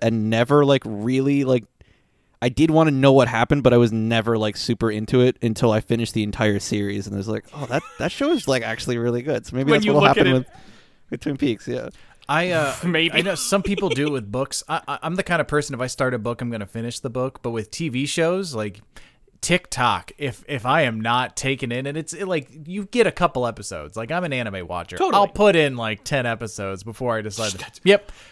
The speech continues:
Speaker 3: And
Speaker 2: Oh,
Speaker 3: I'll just
Speaker 2: you're very generous to
Speaker 3: jump
Speaker 2: anime.
Speaker 3: right now.
Speaker 2: I,
Speaker 3: Done.
Speaker 2: my friends and I give it three episodes, and then we're done with an anime <laughs> if it's not good. Like
Speaker 3: That's a, that's a better metric, 'cause I've,
Speaker 2: It's
Speaker 3: I've been
Speaker 2: just
Speaker 3: burned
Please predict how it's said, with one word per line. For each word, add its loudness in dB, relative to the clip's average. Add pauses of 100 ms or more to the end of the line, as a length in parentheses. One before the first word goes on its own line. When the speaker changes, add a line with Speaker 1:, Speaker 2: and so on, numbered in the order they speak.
Speaker 3:
And 8
Speaker 2:
Oh, 8
Speaker 3:
I'll 6
just 2
Speaker 2:
you're 0
very 4
generous 2
to 2
Speaker 3:
jump 10
Speaker 2:
anime. 4
Speaker 3:
right 6
now. -2 (220)
Speaker 2:
I, 2
Speaker 3:
Done. -2 (140)
Speaker 2:
my -4
friends -4
and -8
I -6
give -6
it -10
three -6 (720)
episodes, -8
and -6
then -8
we're -10
done -6
with -12
an -12
anime -16 (540)
<laughs> -20
if -8
it's -8
not -4
good. -8 (180)
Like -2
Speaker 3:
That's -8
a, -2
that's -2
a 2
better 0
metric, -6
'cause -6
I've, 0
Speaker 2:
It's -10
Speaker 3:
I've -4
been 2
Speaker 2:
just -4
Speaker 3:
burned -2